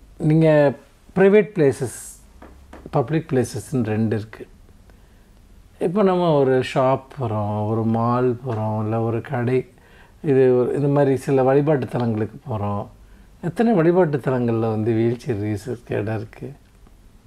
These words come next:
தமிழ்நாட்டிலையும் பார்த்திருப்பீங்க, இங்கேயும் பார்த்திருப்பீங்க. அதே போல வந்து கடைகள் பெரிய பிரச்சனை. எல்லாத்தையும் விட வாஷ்ரூம்ங்கிறது. இதுல எனக்கு என்ன ஒரு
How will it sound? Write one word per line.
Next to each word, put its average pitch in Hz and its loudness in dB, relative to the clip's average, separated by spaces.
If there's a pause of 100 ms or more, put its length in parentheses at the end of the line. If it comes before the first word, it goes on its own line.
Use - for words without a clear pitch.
(1300)
தமிழ்நாட்டிலையும் 113 -4
பார்த்திருப்பீங்க, 120 -4
இங்கேயும் 117 -4
பார்த்திருப்பீங்க. 113 -10 (1160)
அதே 180 4
போல 175 4
வந்து 127 2
கடைகள் 135 0 (240)
பெரிய 131 0
பிரச்சனை. 110 -8 (840)
எல்லாத்தையும் 185 2
விட 156 2
வாஷ்ரூம்ங்கிறது. 110 0 (1200)
இதுல 180 6
எனக்கு 214 0
என்ன 302 4
ஒரு 160 4